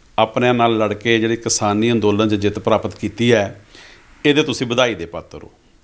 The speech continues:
ਪਰ ਮੇਰੀ ਹੁਣ ਬੇਨਤੀ ਹੈ ਹਰ ਮੋਰਚਾ ਫਤਿਹ ਕਰਨੇ ਵਾਲੇ ਉਹਨਾਂ ਸੂਰਵੀਰਾਂ ਨੂੰ ਕਿ ਇੱਕ ਮੋਰਚਾ ਛੱਬੀ ਦਸੰਬਰ ਸਤਾਰਾਂ ਸੌ ਚਾਰ ਦੇ ਵਿੱਚ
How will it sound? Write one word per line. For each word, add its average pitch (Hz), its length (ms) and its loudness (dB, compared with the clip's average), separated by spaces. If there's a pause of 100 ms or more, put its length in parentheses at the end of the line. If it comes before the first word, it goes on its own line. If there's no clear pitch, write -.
(400)
ਪਰ 165 120 2
ਮੇਰੀ 165 240 2
ਹੁਣ 165 160 0
ਬੇਨਤੀ 127 540 2
ਹੈ 127 440 2
ਹਰ 170 440 -2
ਮੋਰਚਾ 135 480 0
ਫਤਿਹ 123 580 -4 (260)
ਕਰਨੇ 120 280 0
ਵਾਲੇ 117 200 0
ਉਹਨਾਂ 123 240 -2
ਸੂਰਵੀਰਾਂ 117 640 0
ਨੂੰ 95 260 -4 (640)
ਕਿ 196 200 4
ਇੱਕ 208 260 2
ਮੋਰਚਾ 139 760 4 (320)
ਛੱਬੀ 147 400 -6
ਦਸੰਬਰ 147 500 -2
ਸਤਾਰਾਂ 139 420 2
ਸੌ 160 140 -6
ਚਾਰ 123 380 2
ਦੇ 139 120 2
ਵਿੱਚ 120 480 -4